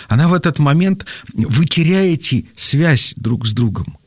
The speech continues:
Мы говорим о том, что для нас ценно любовь, э, видеть, переживать, но сами не делаем этого. Это, это просто катастрофически разрушает,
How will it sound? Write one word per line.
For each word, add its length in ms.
Мы 140
говорим 380
о 80
том, 120
что 180
для 200
нас 220
ценно 720
любовь, 540
э, 440
видеть, 520
переживать, 580
но 220
сами 420
не 300
делаем 580
этого. 480
Это, 520
это 240
просто 340
катастрофически 960
разрушает, 800